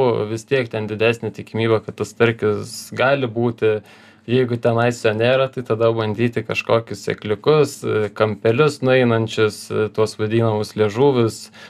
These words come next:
Gali jie būti ir su dumblu, nu, jeigu nėra ant, ant kieto dugno, tai vis tiek tas starkis, jeigu rašoma, kad tam ežere jo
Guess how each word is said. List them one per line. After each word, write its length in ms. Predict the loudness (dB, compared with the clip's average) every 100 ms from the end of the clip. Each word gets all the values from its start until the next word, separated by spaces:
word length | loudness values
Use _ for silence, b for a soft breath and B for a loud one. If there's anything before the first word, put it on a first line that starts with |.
| -2
Gali 360 | 2 2 4
jie 80 | 2
būti 320 | 2 0 2
ir 80 | -2
su 200 | -2 -8 -4
dumblu, 540 | -2 2 4 4 4
nu, 160 | 2 2
jeigu 340 | 0 -4 -2 0
nėra 460 | 2 2 4 2 0 -6
ant, 360 | -6 -6 -8 -18 -18 -18 -18 -16
ant 420 | -6 -2 -2 -4
kieto 380 | 0 2 2 -2
dugno, 300 | -2 -2 -6
tai 140 | -6 -8
vis 100 | -4
tiek 220 | 0 0
tas 160 | -2 -6
starkis, 460 | 0 0 -2 -4
jeigu 260 | 0 2 0 -2 B B B
rašoma, 560 | 4 4 2 -2 -6 -6
kad 160 | -4
tam 160 | -2 -2
ežere 380 | -2 -2 0 2
jo 140 | 2